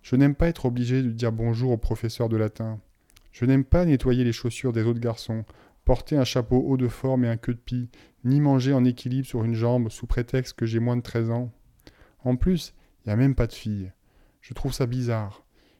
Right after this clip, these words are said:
Puis je n'aime pas tous ces règlements stupides. Quand j'ai été renvoyé, ils m'ont coupé ma cravate en deux et peint ma veste en jaune devant tout le collège. »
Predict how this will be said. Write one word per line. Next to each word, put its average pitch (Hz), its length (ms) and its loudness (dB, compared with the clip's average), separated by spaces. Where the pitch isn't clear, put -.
Puis 139 140 -2
je 139 60 2
n'aime 156 160 2
pas 185 160 2
tous 160 120 -4
ces 139 120 -2
règlements 127 360 2
stupides. 113 540 -8
Quand 127 160 2
j'ai 135 140 4
été 139 160 0
renvoyé, 143 580 4
ils 123 80 2
m'ont 123 140 6
coupé 165 280 0
ma 131 140 4
cravate 135 400 -2
en 127 80 2
deux 143 260 2
et 135 60 2
peint 156 200 0
ma 127 160 4
veste 131 280 -2
en 120 100 2
jaune 143 320 0
devant 117 220 4
tout - 160 0
le 156 80 2
collège. » 101 460 2